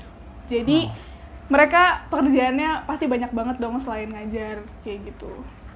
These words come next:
Speaker 2: Jadi kalau satu per delapan, sio sampingan berarti ya,
Speaker 1: Iya,
Speaker 2: bisa jadi
Speaker 1: sampingan,
Speaker 2: ya?
Speaker 1: sampingan.
Speaker 2: Oh,
Speaker 1: Mereka tuh
Speaker 2: gitu.
Speaker 1: ngajar kita cuma sampingan.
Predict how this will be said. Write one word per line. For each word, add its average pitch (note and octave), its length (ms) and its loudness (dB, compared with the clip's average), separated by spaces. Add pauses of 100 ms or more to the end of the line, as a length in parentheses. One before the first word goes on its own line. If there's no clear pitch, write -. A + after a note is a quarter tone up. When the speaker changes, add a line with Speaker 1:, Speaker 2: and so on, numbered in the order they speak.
(120)
Speaker 2:
Jadi D#3 180 2
kalau E3+ 180 6
satu F3 220 2
per F3 140 4
delapan, G#3 400 6 (280)
sio - 180 4
sampingan D4 500 8
berarti C#4 240 10
ya, - 20 10
Speaker 1:
Iya, C#4 80 10
Speaker 2:
bisa C4+ 140 10
jadi C4 180 10
Speaker 1:
sampingan, B3+ 160 10
Speaker 2:
ya? D#4+ 140 8
Speaker 1:
sampingan. C#4 460 -4
Speaker 2:
Oh, B3+ 100 -8
Speaker 1:
Mereka B3+ 180 -2
tuh D#4+ 80 -4
Speaker 2:
gitu. G4+ 140 -4
Speaker 1:
ngajar C4 220 0
kita C4+ 180 -2
cuma D4 180 -2
sampingan. C4 580 0